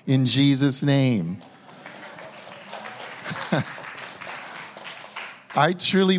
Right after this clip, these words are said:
I really, truly believe this. I believe I have an anointing for what I just prayed over you, 'cause every time I do that, I always hear back from people. Like, "I have not slept well in a long time, and man, did I sleep good last night."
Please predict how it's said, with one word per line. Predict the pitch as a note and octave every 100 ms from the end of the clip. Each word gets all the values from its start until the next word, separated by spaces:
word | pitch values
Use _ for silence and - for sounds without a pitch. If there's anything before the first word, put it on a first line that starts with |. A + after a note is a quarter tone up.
| C#3+
I | C#3 C3+
really, | B2+ C3+ D#3 E3+
truly | D#3+ E3 D#3
believe | C3+ B2+ C3
this. | A2 G2+
I | A#2
believe | A2+ B2 C3 C#3+
I | C#3+
have | B2+
an | B2
anointing | A#2 A#2+ A#2+ A#2+ G#2+
for | A#2
what | A2+
I | A2+
just | G#2+ G2+
prayed | - A2+
over | A2
you, | G2+ G2+
'cause | - A2 - -
every | C#3+ D3+ E3+
time | F3+ E3
I | D3
do | C#3 B2
that, | G#2 - - _ -
I | A#2+ - - -
always | C3 C3 A#2
hear | A#2
back | G#2 G2+
from | - G2+
people. | F#2+ F#2 F#2+ G2 _ _ _ _ _
Like, | A2 G#2+ -
"I | A#2 B2
have | G#2
not | A2 A2+
slept | - A#2+ A2+
well | A#2+ B2
in | G#2
a | G#2
long | G#2 A2+ B2
time, | B2 B2 B2+
and | G#2 F#2+
man, | G#2 D3+ G3+ E3+
did | C3
I | A2
sleep | - G#2+
good | - G#2
last | F#2+ -
night." | G2+